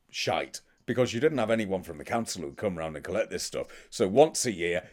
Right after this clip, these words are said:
get it all out there, set fire to it. Asbestos?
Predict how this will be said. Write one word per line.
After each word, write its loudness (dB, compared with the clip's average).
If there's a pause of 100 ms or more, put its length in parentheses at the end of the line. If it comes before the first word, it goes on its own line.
(100)
get 12
it 4
all 8
out 4
there, 6 (100)
set 2
fire 6
to -6
it. -2
Asbestos? 6